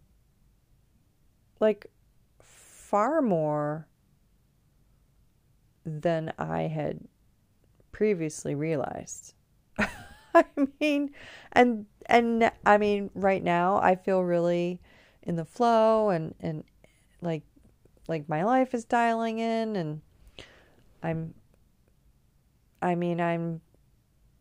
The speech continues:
in the vortex most of the day and I'm connected to the light and,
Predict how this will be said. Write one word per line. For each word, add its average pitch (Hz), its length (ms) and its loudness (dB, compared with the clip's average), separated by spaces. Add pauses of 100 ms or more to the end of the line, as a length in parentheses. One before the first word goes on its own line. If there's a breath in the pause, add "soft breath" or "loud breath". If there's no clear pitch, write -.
in 196 180 0
the 180 80 -2
vortex 233 920 -2
most 208 280 -4
of - 60 -20
the 208 60 -6
day 208 400 2
and 185 80 -4
I'm 147 140 -6
connected 180 540 -8
to - 160 -20
the 160 80 -6
light 208 520 2
and, 151 220 -6